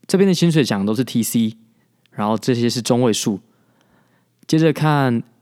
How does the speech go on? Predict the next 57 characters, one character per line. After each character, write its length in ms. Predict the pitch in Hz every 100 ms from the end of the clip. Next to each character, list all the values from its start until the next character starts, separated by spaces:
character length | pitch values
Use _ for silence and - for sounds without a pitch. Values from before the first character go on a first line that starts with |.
| _ -
engineering 540 | 117 117 120 127 127
two， 400 | - 151 123 101
也 40 |
就 80 | 101
是 100 | 110
L 220 | 110 101
四， 320 | 104 - 143 95 _ _ _ _ _ _ _
通 140 | 135
常 120 | 127
需 140 | 117 127
要 160 | 127
二 180 | 127 143
到 200 | 131 135
五 120 | 107
年 120 | 101 101
的 80 |
工 160 | 98 113
作 100 | 120
经 220 | 110 107
验。 200 | 117 104 - _ _ _ _ _ _ _ _
这 180 | 151
里 100 | 123
的 100 | 107
第 160 | 95 139
一 60 | 143
名 200 | 113 107
是 440 | - 131 110 113 _
Airbnb， 840 | 147 110 - 117 113 110 113 120 - _ _ _ _ _ _
他 120 | 135
们 160 | 131 123
可 120 | 123
以 80 | 120
给 220 | 117 101
到 240 | 117 107
三 200 | 101 127
十 60 | 120
三 160 | 123 120
万 140 | 117
四 220 | - 139
千 180 | - 120
块 160 | 131 110
的 80 |
薪 160 | 101 107
水。 240 | 95 - - _ _ _ _ _ _ _ _ _ _ _
接 160 | - 151
着 120 | 147
我 40 | 131
们 160 | 113
看 220 | 110 139
到 180 | 131 135
资 180 | 120 156
深 200 | 151 165
软 120 | 143
体 80 | 127
工 200 | 117 127
程 180 | 117 110
师 360 | - 143 147